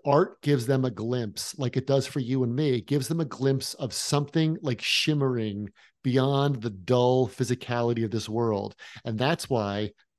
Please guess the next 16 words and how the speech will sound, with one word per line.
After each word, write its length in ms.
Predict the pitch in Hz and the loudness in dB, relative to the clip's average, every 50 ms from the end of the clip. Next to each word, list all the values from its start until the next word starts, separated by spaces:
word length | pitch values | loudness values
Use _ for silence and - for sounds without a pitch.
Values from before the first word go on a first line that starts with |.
| _ _ _ _ _ - | _ _ _ _ _ -6
when 200 | 113 120 117 113 | -2 -2 -2 0
you 200 | 113 123 139 156 | 0 0 0 2
and 80 | 165 | 2
I 100 | 151 147 | 4 4
watch 260 | 143 135 139 131 - - | 4 4 4 2 2 0
a 60 | 127 | 0
movie 260 | 123 143 175 160 143 | 2 2 2 2 0
like 200 | 123 117 107 - | -2 -2 -4 -4
this, 360 | - 107 101 101 - - - - - - - - _ - | -6 -6 -6 -6 -8 -10 -14 -16 -18 -20 -20 -18 _ -6
and 120 | 135 131 | -2 -2
at 100 | 135 - | -2 -2
the 120 | 135 - - | -2 -6 -2
end, 180 | 151 156 165 | 0 0 2
the 100 | 151 139 | 2 0
general 400 | 127 95 120 135 131 135 135 135 | 0 0 0 0 2 2 2 2
leaves, 560 | 123 117 120 120 123 139 170 170 - - - | 2 2 0 0 0 0 -2 -4 -4 -10 -14